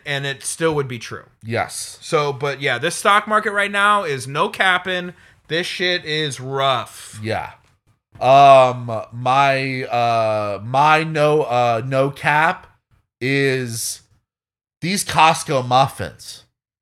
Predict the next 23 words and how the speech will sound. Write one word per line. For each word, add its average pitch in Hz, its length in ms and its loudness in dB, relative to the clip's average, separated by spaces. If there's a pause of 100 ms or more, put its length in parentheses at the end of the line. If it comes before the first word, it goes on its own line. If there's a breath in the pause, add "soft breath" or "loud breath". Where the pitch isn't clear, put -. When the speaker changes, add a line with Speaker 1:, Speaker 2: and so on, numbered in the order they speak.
(340 soft breath)
Speaker 1:
Costco 196 600 0
muffins? 214 680 -2
Speaker 2:
Yes. 127 640 -2 (240)
Speaker 1:
No 156 220 2
cap. 151 440 2 (140)
Speaker 2:
No, 131 320 0
these 170 420 -4
things, 170 280 -4
these, 226 360 -4 (440 soft breath)
Costco 269 760 4 (400)
has 151 280 4
the 151 100 0
best 120 340 0
muffins. 78 320 -14
Speaker 1:
Do 143 80 -2
I 180 80 2
need 294 100 -2
to - 80 -2
buy 220 200 4
a 220 40 4
bundle? 240 400 0 (260)
Speaker 2:
Bro, 170 500 8 (600)
these, 220 560 -6